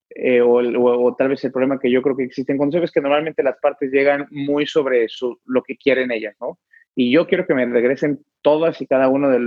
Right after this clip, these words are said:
de lo, de las disposiciones que se hicieron y que yo no autoricé, ¿no? Y el banco, pues, también llega con la posición de, bueno, pues, si tú quieres que te devuelva todo,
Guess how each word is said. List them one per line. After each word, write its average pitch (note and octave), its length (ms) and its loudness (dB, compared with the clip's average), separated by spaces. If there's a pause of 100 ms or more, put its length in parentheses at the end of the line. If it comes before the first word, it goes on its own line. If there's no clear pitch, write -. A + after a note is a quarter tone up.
(120)
de A#2 140 -4
lo, A2+ 200 -2
de B2 340 -4
las A2 320 -2
disposiciones A#2+ 680 -4
que B2 140 -10
se A2 120 -10
hicieron C3+ 420 -2
y G#2+ 80 -6
que A2 160 -4
yo A#2+ 100 -4
no A#2+ 100 -2
autoricé, G#2 460 -8 (460)
¿no? C#3 180 0
Y D3+ 140 2
el D3 80 4
banco, E3+ 240 -2
pues, - 100 -16
también F#3 240 0
llega F#3 200 2
con F3+ 80 2
la C#3+ 80 2
posición E3 260 -4
de, D#3 60 0
bueno, G3+ 220 0
pues, A2+ 120 -12
si A2 80 -6
tú A#2+ 100 -10
quieres C3 160 -4
que B2 80 -12
te B2 100 0
devuelva C3 320 2
todo, C#3+ 360 0